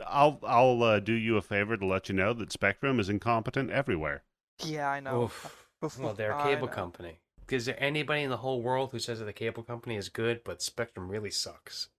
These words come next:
Speaker 1: No, because they're able to, uh, lobby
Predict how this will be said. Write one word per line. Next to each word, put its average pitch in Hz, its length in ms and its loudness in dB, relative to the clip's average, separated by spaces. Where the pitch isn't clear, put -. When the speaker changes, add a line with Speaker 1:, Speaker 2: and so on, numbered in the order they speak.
Speaker 1:
No, 104 720 4
because 90 400 0
they're 95 200 4
able 90 420 2
to, 87 520 -2
uh, 78 320 0
lobby 87 760 0